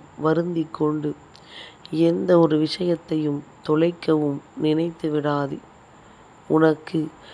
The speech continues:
நிச்சயமாக நல்லது நடக்கும். நிச்சயமாக இந்த வாழ்க்கை உனக்கான நம்பிக்கைகளை நிறைவாக கொடுக்கும் என்பதனை நீ மறந்து விடாதே.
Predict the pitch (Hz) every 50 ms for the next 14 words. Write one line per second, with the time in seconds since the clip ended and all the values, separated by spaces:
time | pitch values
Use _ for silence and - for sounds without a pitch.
0 | - - - - - - 156 165 165 165 - - - 190 185 175 160 151 151 151
1 | 151 147 151 156 143 143 - - - - 147 147 143 143 147 165 180 180 160 156
2 | 147 143 143 139 151 151 147 - - 175 - - - - - - - - - -
3 | - - - - - - - - 160 165 160 160 - - 185 180 175 170 160 160
4 | 156 160 170 165 170 165 151 147 - - - - - - 156 156 151 151 147 151
5 | 143 143 147 151 156 170 180 170 - - 156 147 - - - - - - - -
6 | - - - - - 160 165 165 156 156 - - 160 156 156 151 151 147 147 151
7 | 147 147 156 170 185 190 196 185 - - - 160 151 151 151 147 147 147 - -
8 | - - - - - - - - - - - 156 160 160 160 160 160 156 156 156
9 | 175 202 196 - 175 156 151 - - - - - 165 165 185 196 185 - - 185
10 | 165 151 147 - - - - 151 147 147 147 147 143 147 143 147 143 143 147 -
11 | - - - - 151 151 147 147 151 151 156 170 180 180 185 165 160 147 147 143
12 | 147 143 143 143 139 -